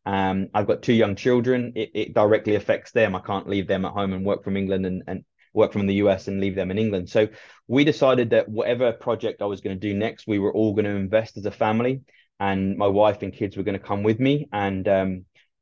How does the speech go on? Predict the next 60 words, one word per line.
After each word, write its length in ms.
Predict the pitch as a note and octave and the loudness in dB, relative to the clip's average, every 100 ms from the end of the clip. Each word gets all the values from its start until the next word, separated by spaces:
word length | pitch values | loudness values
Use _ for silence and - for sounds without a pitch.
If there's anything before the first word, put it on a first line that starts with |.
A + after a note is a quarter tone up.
| - | 0
as 140 | G#2+ | 2
I 60 | G#2 | 2
said 280 | A#2 G2 - _ - | 0 0 -6 _ 0
previously, 400 | B2+ A2+ A2 G2+ | 2 2 0 0
really, 240 | G2 G#2 | 0 0
it's, 180 | A2 - - | -2 -4 -8
it's 120 | A#2 | -2
about 240 | A2+ A#2 | 0 2
the 60 | G2+ | 2
journey. 440 | A2+ B2 A2 F#2 | 6 6 4 0
And, 260 | - G2 G2 | -6 -4 0
uh, 180 | G2 - | 0 2
I 60 | G#2 | 2
was 180 | G#2 | 2
always 200 | B2 B2 | 2 2
focused 440 | A#2 A#2+ A2+ A2+ - | 2 2 2 -4 -2
really 220 | A#2 A2 | 0 2
on 100 | G#2 | 0
the 80 | G2+ | -4
destination. 600 | G#2+ - G#2+ A2 G#2 A2 | -6 -6 -4 -4 -4 -2
I 100 | G2+ | 0
wanna 200 | G#2 G2+ | -2 -2
be 140 | G2+ | 0
a 20 | |
leader. 380 | G2 A2+ A2+ A2+ | 2 2 4 4
I 20 | |
wanna 220 | G#2 G2 F#2 | 4 0 -4
do 100 | G2 | -2
this. 220 | G#2 G#2 | -2 -4
I 40 | |
wanna 200 | G2 F#2+ | -6 -6
do 140 | F#2 F#2 | -4 0
that, 260 | G#2+ - - _ _ _ _ | 0 0 -6 _ _ _ _
um, 340 | G2+ G2 G2 G#2 | 2 2 2 -2
in 100 | G#2+ | -2
my 100 | F#2+ | -2
career. 460 | - G#2 C#3 B2 | -2 4 6 6
But 200 | F#2+ G2 - _ _ | 4 -2 -4 _ _
I, 300 | G2+ - G2+ | -10 -8 -6
you 120 | B2 | -2
know, 60 | G#2 | 0
going 280 | B2+ B2+ A#2 | 4 4 2
through 240 | - C3+ | 4 4
it 80 | - | 4
so 160 | B2 | 0
quickly, 400 | G#2+ - D3+ E3+ | 2 2 2 0
you, 240 | F3 C#3+ C3 | 0 0 -2
you 160 | A#2+ A#2 | -4 -8
kind 240 | - C3+ | -2 -2
of 80 | B2+ | -2
forget 380 | A2 F#2+ C3 - | -4 2 2 2
all 180 | A2+ | -2
the 120 | A2 G#2+ | 0 0
experiences 720 | - - - A#2+ A2+ G2+ G2 | -2 -8 -4 -2 -4 -6 -8
and 140 | G2 | -6
the 40 | G2+ | -6
enjoyment 520 | F2+ A2+ B2 B2+ G#2+ | -4 4 6 6 2
you 100 | F#2+ | -4
have 280 | F#2 G#2 G2 | -2 0 0
of 120 | G2 | -4